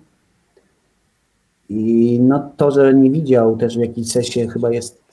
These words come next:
widoczne teraz na tym zdjęciu, jak już wiemy ten kontekst. Ym, ale fajny, bo jest w swoim świecie. Yy, i taki też trochę był w trakcie rozmowy. Wypytywał, ale tak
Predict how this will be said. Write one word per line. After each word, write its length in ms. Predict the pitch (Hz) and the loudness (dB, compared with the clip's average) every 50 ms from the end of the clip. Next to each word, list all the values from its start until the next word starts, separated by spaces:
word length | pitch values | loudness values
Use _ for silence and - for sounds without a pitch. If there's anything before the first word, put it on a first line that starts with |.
| _ _ _ | _ _ _
widoczne 560 | 117 120 123 139 127 113 - - - - 90 | -4 -2 0 0 0 0 -2 -8 -12 -10 -8
teraz 240 | 90 92 87 92 - | -8 -8 -8 -8 -10
na 100 | 110 101 | -10 -10
tym 200 | 95 - 104 104 | -8 -8 -8 -6
zdjęciu, 340 | 95 107 107 107 95 - 104 | -6 -6 -6 -6 -6 -8 -10
jak 160 | 98 98 - | -10 -10 -10
już 140 | 107 104 104 | -12 -10 -4
wiemy 300 | 107 123 120 110 104 92 | -2 -2 0 0 -2 -2
ten 140 | 95 92 92 | -4 -6 -8
kontekst. 680 | 92 - 95 104 104 - 113 110 - - - - - 90 92 - 110 | -8 -12 -14 -14 -16 -16 -20 -20 -20 -20 -20 -20 -20 -20 -16 -10 -6
Ym, 560 | 113 117 117 117 117 117 117 113 113 113 - _ _ _ _ _ - | -4 -2 0 0 0 0 -2 -2 -4 -8 -14 _ _ _ _ _ -10
ale 200 | 117 120 131 127 | -6 -6 -6 -4
fajny, 400 | - 147 147 143 131 120 107 98 | -2 -2 0 2 2 0 0 0
bo 140 | 98 107 110 | -2 -2 -2
jest 340 | 117 117 117 - - - | -2 -4 -6 -10 -14 -20
w 120 | - - - | -20 -20 -20
swoim 420 | - - - 117 113 113 113 110 | -20 -12 -6 -4 -4 -4 -4 -6
świecie. 560 | 110 - - 107 104 95 101 - 98 98 - - - _ _ _ _ _ _ _ _ _ _ _ _ _ _ _ _ _ _ _ _ _ _ _ _ _ _ _ _ | -8 -10 -8 -6 -6 -6 -6 -6 -8 -8 -10 -12 -16 _ _ _ _ _ _ _ _ _ _ _ _ _ _ _ _ _ _ _ _ _ _ _ _ _ _ _ _
Yy, 320 | - 107 107 107 110 110 - | -8 -6 -4 -4 -4 -4 -6
i 100 | 131 127 | -6 -6
taki 240 | 147 143 - - - | -6 -6 -8 -6 -6
też 200 | 147 - - - | -6 -6 -4 -4
trochę 240 | 143 135 - 143 | -4 -2 -2 -2
był 220 | 127 131 143 139 131 | 2 4 4 4 4
w 80 | 135 | 2
trakcie 300 | - 135 127 - - - | -2 -4 -4 -4 -4 -4
rozmowy. 580 | 127 127 120 123 131 127 120 110 95 98 - - - _ _ _ _ _ _ _ _ _ _ - | -4 -2 -2 -2 -2 -2 -2 -4 -6 -10 -14 -18 -20 _ _ _ _ _ _ _ _ _ _ -12
Wypytywał, 680 | 123 123 123 131 123 - 165 165 151 139 123 120 117 | -12 -10 -8 -10 -4 -2 0 0 2 0 0 0 0
ale 140 | 117 120 117 | -2 -4 -4
tak 160 | 120 117 | -6 -10